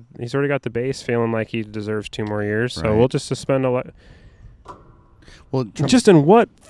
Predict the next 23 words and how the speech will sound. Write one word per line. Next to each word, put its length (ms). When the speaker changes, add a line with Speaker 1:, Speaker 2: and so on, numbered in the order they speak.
Speaker 1:
fucking 380
world 500
can 140
you 100
call 220
yourself 400
an 80
Am-, 100
like, 380
and 200
you, 80
then 180
Speaker 2:
Yeah. 80
Speaker 1:
they're 140
the 80
ones 180
that 100
wanna 160
dictate 480
what 100
is 80
American? 680
Speaker 2:
Right. 260